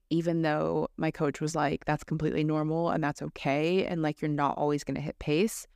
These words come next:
I think that that's just, like, me being really hard on myself and holding myself to unbelievably high standards, something that we're still working on.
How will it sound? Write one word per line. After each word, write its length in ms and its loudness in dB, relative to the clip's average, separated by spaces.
I 80 0
think 220 2
that 100 2
that's 240 0
just, 220 -2
like, 260 0
me 360 2
being 280 0
really 220 -2
hard 240 2
on 80 2
myself 600 -2
and 320 -4
holding 260 4
myself 420 2
to 400 4
unbelievably 580 2
high 220 -2
standards, 840 2
something 380 -2
that 180 0
we're 80 -4
still 320 0
working 380 -2
on. 340 -2